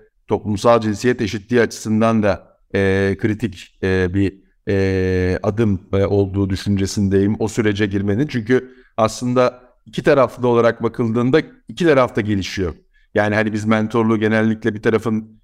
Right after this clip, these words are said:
kendi bilgi, tecrübe, görgüsünü öbür tarafa aktarması olarak bakıyoruz ama bu tersine mentorluk olmasa da sen de hani,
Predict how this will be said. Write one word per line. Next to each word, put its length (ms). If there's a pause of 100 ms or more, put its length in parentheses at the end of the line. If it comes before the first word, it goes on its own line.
(120)
kendi 360
bilgi, 320
tecrübe, 420
görgüsünü 520
öbür 160
tarafa 280
aktarması 520
olarak 260
bakıyoruz 320
ama 280 (280)
bu 100
tersine 400
mentorluk 480
olmasa 420
da 140
sen 260
de 60
hani, 260